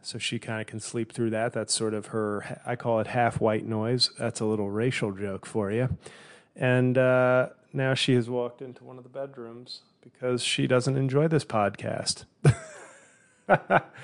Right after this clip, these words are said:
How are we, folks? Uh, once again, uh, now with the full power of my voice, thank you, everybody who went to Boston for a beautiful Monday show. Nice, strong crowd. Uh,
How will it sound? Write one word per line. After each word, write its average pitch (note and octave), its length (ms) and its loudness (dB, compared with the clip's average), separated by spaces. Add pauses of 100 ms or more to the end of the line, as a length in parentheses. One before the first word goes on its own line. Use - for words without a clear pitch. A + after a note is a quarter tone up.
(540)
How F3+ 260 10
are F3 140 12
we, D3+ 120 8
folks? C3+ 640 2
Uh, C#3+ 140 8
once D3 240 6
again, D3+ 580 2
uh, B2+ 320 -4
now C3+ 320 0
with C3 220 2
the B2+ 100 2
full C#3+ 300 4
power B2 360 4
of A#2 80 0
my A#2+ 140 -2
voice, A#2 460 -2
thank A#2+ 320 -6
you, A#2+ 100 -4
everybody A#2+ 400 -4
who A#2 140 0
went A2+ 220 -4
to A#2 80 -12
Boston A#2 720 -2
for A2+ 260 -6
a G#2 200 -8
beautiful A2+ 520 -4
Monday A2+ 400 -6
show. A2+ 600 -4 (120)
Nice, A#2 520 -4 (480)
strong C3 1080 4
crowd. B2 960 0 (120)
Uh, G#2 640 -10